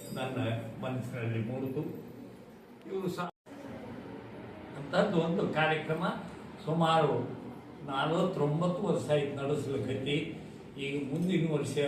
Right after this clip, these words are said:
ಐವತ್ತನೇ ವರ್ಷದ, ಐವತ್ತು ವರ್ಷ ಸತತವಾಗಿ ವರ್ಷ ಮಕ್ಕಳಿಗಾಗಿ ನಾಲ್ಕು ಕಾರ್ಯಕ್ರಮಗಳನ್ನ ಮಾಡ್ಕೊಂಡು ಬಂದೀವಿ. ಅದರದ್ದು ಗೋಲ್ಡನ್ ಜೂಬ್ಲಿ ಅದು. ಗೋಲ್ಡನ್ ಜೂಬ್ಲಿ ಅಂದ್ರೆ ಸುವರ್ಣ ಮಹೋತ್ಸವ ಮುಂದಿನ ವರ್ಷ ಮಾಡ್ತೀವಿ.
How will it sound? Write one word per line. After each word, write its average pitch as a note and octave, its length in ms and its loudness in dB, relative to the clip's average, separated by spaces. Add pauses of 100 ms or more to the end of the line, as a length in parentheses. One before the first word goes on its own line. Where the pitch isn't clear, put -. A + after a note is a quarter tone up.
(600)
ಐವತ್ತನೇ F3+ 680 4
ವರ್ಷದ, C#3 540 2 (500)
ಐವತ್ತು G3 520 4
ವರ್ಷ - 400 2
ಸತತವಾಗಿ D#3 1120 4 (460)
ವರ್ಷ E3+ 360 2 (240)
ಮಕ್ಕಳಿಗಾಗಿ F3+ 720 6
ನಾಲ್ಕು D#3+ 600 0
ಕಾರ್ಯಕ್ರಮಗಳನ್ನ C#3 840 -2
ಮಾಡ್ಕೊಂಡು - 720 -2
ಬಂದೀವಿ. C3+ 600 -4 (400)
ಅದರದ್ದು C#3+ 600 0 (500)
ಗೋಲ್ಡನ್ F#3 520 6
ಜೂಬ್ಲಿ D#3+ 460 8
ಅದು. - 280 -2 (1500)
ಗೋಲ್ಡನ್ D#3+ 400 4
ಜೂಬ್ಲಿ C#3 760 2
ಅಂದ್ರೆ D3 320 2
ಸುವರ್ಣ F3 440 4
ಮಹೋತ್ಸವ D#3 600 2
ಮುಂದಿನ C3+ 400 0
ವರ್ಷ - 260 -4
ಮಾಡ್ತೀವಿ. D3 520 -2